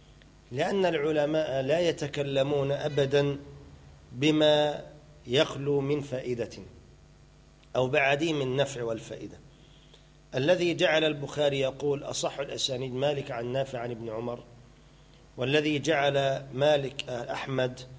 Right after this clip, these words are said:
يصف أسانيد بأنها أصح الأسانيد، وابن معين وغيرهم من العلماء، ما خاضوا في ذلك بدون فائدة.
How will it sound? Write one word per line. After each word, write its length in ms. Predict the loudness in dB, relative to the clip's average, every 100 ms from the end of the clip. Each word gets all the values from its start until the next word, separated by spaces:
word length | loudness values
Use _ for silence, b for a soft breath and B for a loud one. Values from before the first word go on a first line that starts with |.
| B B B -14 2
يصف 480 | 2 2 -4 -8 -8
أسانيد 500 | -4 -2 -2 -4 -4
بأنها 380 | -4 -4 -4
أصح 300 | -2 -4 -4
الأسانيد، 640 | -10 -8 -6 -4 -4 -6 -8 -2
وابن 280 | -2 0 -4
معين 460 | -2 2 2 0 -8 -18 -20 -20 -20 -20 -20 -2
وغيرهم 1300 | 4 6 6 4 -2 -8 -6 4 6 6 4 2 0
من 140 | 0
العلماء، 840 | 0 0 2 4 4 2 2 -2 -16 -20 -20 -20 -20 -20 -8
ما 180 | 2 2
خاضوا 360 | 4 2 2 -2
في 200 | -2 -2
ذلك 360 | 0 -2 -4
بدون 400 | -4 2 2 2
فائدة. 380 | -2 -10 -12